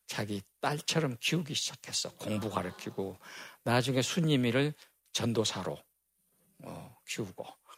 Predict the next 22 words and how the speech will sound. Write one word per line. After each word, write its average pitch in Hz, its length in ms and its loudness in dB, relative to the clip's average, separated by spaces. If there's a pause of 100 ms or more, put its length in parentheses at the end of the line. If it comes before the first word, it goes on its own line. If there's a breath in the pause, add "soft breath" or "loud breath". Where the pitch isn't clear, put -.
(100)
그래서 95 260 -2
우리 92 300 2 (320 loud breath)
어렸을 95 440 0
때의 107 280 0
외팔이 101 640 0
여자 95 240 2
전도사, 82 540 -8 (640)
팔 160 260 2
없는 117 300 2
여자 90 240 0
전도사. - 580 -10 (1080 soft breath)
그래서 113 220 -4
여자 117 240 8
고등학교, 110 480 0
광주 113 280 -2
수피아 - 400 2
여자 113 220 0
고등학교 104 480 -2
나오고, 104 540 -2 (420 loud breath)
예, 82 120 -2
전도 104 340 -2
부인하고 98 760 0